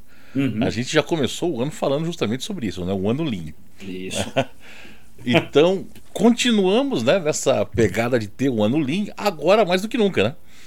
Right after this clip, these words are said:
Speaker 2: Após
Speaker 1: Isso.
Speaker 2: as eleições. Então, <laughs> é, se a gente pegar alguns fatos aí que a gente tem vivenciado nesses últimos meses, mais do que nunca, ô louco, bicho, <laughs> mais do que nunca,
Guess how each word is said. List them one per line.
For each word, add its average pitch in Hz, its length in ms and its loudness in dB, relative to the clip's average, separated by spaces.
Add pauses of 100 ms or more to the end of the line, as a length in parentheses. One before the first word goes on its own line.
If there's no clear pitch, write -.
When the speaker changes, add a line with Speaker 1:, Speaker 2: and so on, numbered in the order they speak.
(100)
Speaker 2:
Após 120 300 8
Speaker 1:
Isso. 127 80 6
Speaker 2:
as 123 100 2
eleições. 98 540 2
Então, 139 440 0 (280)
<laughs> - 40 -12 (600)
é, - 400 -2 (240)
se - 160 -2
a 131 60 4
gente 180 360 -2 (300)
pegar 120 260 4
alguns 123 380 2
fatos 110 520 -2
aí 98 360 2
que 95 100 -6
a 95 40 -2
gente 98 440 -4 (260)
tem 135 140 8
vivenciado 127 760 2
nesses 95 360 -6
últimos 113 680 -6 (100)
meses, 117 760 0 (560)
mais 143 300 2
do 208 100 -4
que 208 120 -4
nunca, 185 500 0
ô - 160 2
louco, 95 260 2
bicho, 90 280 -8 (320)
<laughs> - 380 -8
mais 190 200 8
do 208 100 0
que 208 180 0
nunca, 202 360 4